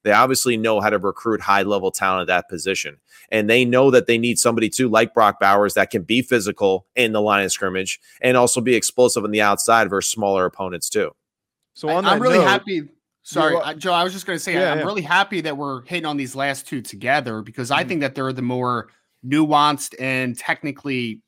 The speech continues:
Speaker 3: advanced players of the list of four, in my opinion. Like, they're asked to do, like you said, and there's a reason that they show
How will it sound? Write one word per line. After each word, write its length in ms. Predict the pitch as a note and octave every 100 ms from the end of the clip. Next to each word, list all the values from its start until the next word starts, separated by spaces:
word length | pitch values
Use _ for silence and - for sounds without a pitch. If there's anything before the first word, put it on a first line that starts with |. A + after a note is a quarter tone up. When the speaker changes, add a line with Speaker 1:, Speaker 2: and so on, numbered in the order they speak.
| _ _
Speaker 3:
advanced 540 | C3+ A#2+ D3 D3 C3+ -
players 480 | D#3 D3 A#2 A2+ -
of 200 | B2 A2+
the 100 | A2
list 280 | B2 -
of 80 | -
four, 240 | - B2 A#2
in 80 |
my 160 | G#2+ G#2
opinion. 340 | G2+ A#2 A2
Like, 120 | A2+ A2+
they're 160 | A#2+
asked 260 | D3 D3+ -
to 60 |
do, 360 | C3 E3 D#3 C3
like 180 | B2+ C3
you 80 | A2
said, 280 | - F3 C3+
and 80 |
there's 140 | C3+ B2+
a 60 |
reason 300 | A#2 D3+ C#3
that 160 | C3 B2+
they 180 | B2+ A#2+
show 520 | - D#3 C#3+ C#3 C3